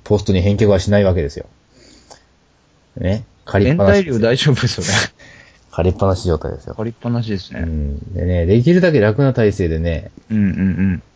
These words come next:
Speaker 1: あの、ネットしたいじゃないですか。
Speaker 2: うん。
Speaker 1: パソコンだと椅子に座ってなくちゃいけない。
Speaker 2: うん。
Speaker 1: みたいなね。
Speaker 2: うん。
Speaker 1: でね、
Speaker 2: うん。
Speaker 1: 最近ほら、あれ、あれでしょ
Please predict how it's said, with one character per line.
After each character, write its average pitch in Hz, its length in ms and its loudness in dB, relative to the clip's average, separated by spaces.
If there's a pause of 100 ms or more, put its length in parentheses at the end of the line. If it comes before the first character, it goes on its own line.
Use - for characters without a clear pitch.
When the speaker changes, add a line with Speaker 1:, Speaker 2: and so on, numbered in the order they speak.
Speaker 1:
あ 87 200 -2
の、 71 420 -6
ネ 92 120 0
ッ 92 40 0
ト 90 140 -2
し - 60 -6
た 92 120 2
い 85 40 0
じ 80 60 -4
ゃ - 20 -6
な 69 80 -8
い 76 40 -14
で - 100 -18
す - 80 -20
か。 - 160 -20 (100)
Speaker 2:
う 107 60 0
ん。 113 500 4 (120)
Speaker 1:
パ 90 120 -2
ソ 95 100 0
コ 95 80 4
ン 92 60 4
だ 90 100 4
と 85 80 0
椅 85 100 2
子 92 120 -2
に 87 80 2
座 90 160 2
っ 82 60 2
て - 80 -4
な 85 100 2
く - 60 -6
ち - 80 -4
ゃ - 20 0
い - 40 -4
け - 100 -4
な 76 120 -2
い。 - 80 -10 (300)
Speaker 2:
う 123 60 0
ん。 127 380 4
Speaker 1:
み 95 40 -4
た 78 120 -2
い 76 40 2
な 80 80 -2
ね。 185 240 2 (340)
Speaker 2:
う 107 40 -4
ん。 104 320 -2 (600)
Speaker 1:
で 92 120 4
ね、 92 420 4 (480)
Speaker 2:
う - 20 -6
ん。 101 300 -4 (100)
Speaker 1:
最 98 220 0
近 98 120 4
ほ 92 120 6
ら、 76 720 0
あ 87 140 -2
れ、 76 320 0
あ 76 100 2
れ 85 80 2
で 85 60 4
し 85 80 2
ょ 78 240 0